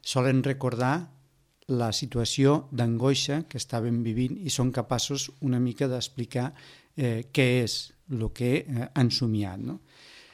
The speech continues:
Eh, en canvi, en el terror nocturn, el nen, eh, no recorda què és el que estava somi-,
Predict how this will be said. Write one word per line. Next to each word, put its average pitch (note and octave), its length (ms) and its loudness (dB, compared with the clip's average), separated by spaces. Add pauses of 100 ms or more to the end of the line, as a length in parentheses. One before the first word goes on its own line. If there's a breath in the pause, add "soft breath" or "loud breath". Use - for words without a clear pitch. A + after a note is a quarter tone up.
(120)
Eh, A2+ 540 -2
en B2+ 140 -4
canvi, D3 340 4
en B2 120 0
el A#2 140 -2
terror C3 300 -2
nocturn, D3 480 0 (160)
el A#2 180 0
nen, C#3 320 2 (140)
eh, G#2+ 760 -4 (360)
no A2 340 0
recorda A2+ 600 2 (120)
què A#2+ 120 -2
és G#2+ 120 -4
el A2 100 -8
que A#2+ 100 -8
estava A#2 280 -8
somi-, B2+ 300 -4